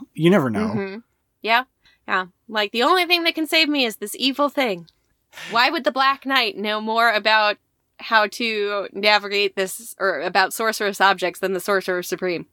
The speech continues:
Speaker 2: Who knows?
Speaker 1: <laughs>
Speaker 2: Who knows? It does
Speaker 1: There
Speaker 2: not make a lot of obvious sense.
Speaker 1: There's a lot of misplaced trust in this
Speaker 2: <laughs>
Speaker 1: crossover.
Speaker 2: Our next question comes from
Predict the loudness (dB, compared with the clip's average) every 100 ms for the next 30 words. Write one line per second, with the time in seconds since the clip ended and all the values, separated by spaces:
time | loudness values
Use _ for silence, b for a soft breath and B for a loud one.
0 | _ 2 4 4 2 -8 -2 4 4 4
1 | -6 -12 -16 -20 _ -4 0 2 2 0
2 | -4 -8 -16 B B B B -4 2 2
3 | 4 2 2 2 2 4 2 2 2 2
4 | 2 -2 -2 -4 -4 0 2 4 6 6
5 | 6 4 2 2 2 2 0 0 0 0
6 | 4 4 4 4 4 4 4 4 2 0
7 | 0 -2 0 0 -2 -6 -6 -10 -12 _
8 | _ _ B 0 2 -4 -8 -10 0 0
9 | 4 0 0 2 2 2 -4 2 2 0
10 | 0 2 2